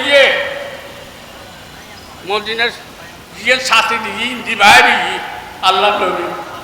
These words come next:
ঠিক আছে, এর জমিনের হয়তো জমিন, তুই লড়াও দিকে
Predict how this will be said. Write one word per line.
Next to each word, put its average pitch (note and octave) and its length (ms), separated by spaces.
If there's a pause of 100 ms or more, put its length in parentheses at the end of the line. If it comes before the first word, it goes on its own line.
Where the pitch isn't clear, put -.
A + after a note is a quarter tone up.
(160)
ঠিক A#3 180
আছে, A3 180
এর A#3 200
জমিনের A#3 420
হয়তো B3+ 340
জমিন, C4+ 560 (580)
তুই A#3 100
লড়াও C4+ 500
দিকে G#3+ 200